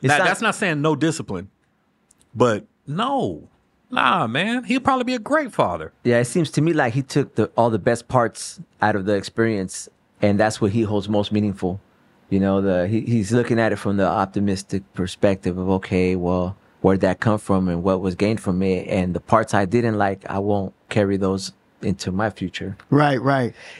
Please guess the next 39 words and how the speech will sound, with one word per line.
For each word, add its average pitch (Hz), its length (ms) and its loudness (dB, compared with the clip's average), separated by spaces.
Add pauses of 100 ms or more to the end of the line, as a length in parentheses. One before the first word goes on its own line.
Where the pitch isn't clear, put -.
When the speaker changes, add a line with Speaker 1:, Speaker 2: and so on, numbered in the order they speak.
(160)
Speaker 1:
The 139 140 2
last 139 240 2
thing 131 100 0
I 117 60 4
wanted 110 260 0
to - 80 0
touch 107 160 -2
on 104 180 0
was 92 220 -2
on, 90 300 -2
on 87 260 -4
making, 101 480 -4
making 98 340 -4
amends. 92 640 -4 (520)
Uh, 87 480 2 (160)
that 98 200 4
made 101 200 0
me 95 80 0
feel 98 260 0
like, 92 320 -2
you 95 60 2
know, 85 180 0
how, 87 400 2
how 87 520 -2 (1800)
making 117 320 4
that 117 160 4
effort 113 280 -4
to - 100 -4
reach 104 200 0
that 107 140 2
understanding 107 500 0
with 95 160 -2
mom, 101 320 2
how, 92 540 0 (420)
how 104 200 2
much 110 260 0
of 101 220 0
an, 90 140 0
uh, - 140 -4